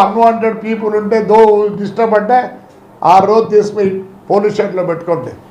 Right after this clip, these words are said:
అంతేగాని ఒకటి కోసం ఇద్దరు కోసం ఫెస్టివల్స్ చేసుకోవద్దంటారా? ఇవి ఎప్పటి నుంచో వచ్చినాయండి. మీరు, మీరు కాపాడండి. వద్దంట, వద్దా, ఏదో వద్దా,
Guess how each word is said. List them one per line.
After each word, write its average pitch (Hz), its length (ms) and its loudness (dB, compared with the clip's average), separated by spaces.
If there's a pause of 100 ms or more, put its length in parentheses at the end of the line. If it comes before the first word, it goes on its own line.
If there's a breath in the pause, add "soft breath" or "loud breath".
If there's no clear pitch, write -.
(500 loud breath)
అంతేగాని 220 460 4 (140)
ఒకటి 233 280 2
కోసం 233 300 4
ఇద్దరు 233 300 0
కోసం 247 340 4 (260)
ఫెస్టివల్స్ 226 440 2
చేసుకోవద్దంటారా? 254 720 4 (240)
ఇవి 185 180 4 (220)
ఎప్పటి 233 320 0
నుంచో 240 260 2
వచ్చినాయండి. 240 600 2 (420)
మీరు, 202 180 0 (280)
మీరు 233 260 2
కాపాడండి. 262 560 4 (240)
వద్దంట, 233 380 4 (180)
వద్దా, 269 320 4 (500)
ఏదో 311 200 4 (100)
వద్దా, 269 260 2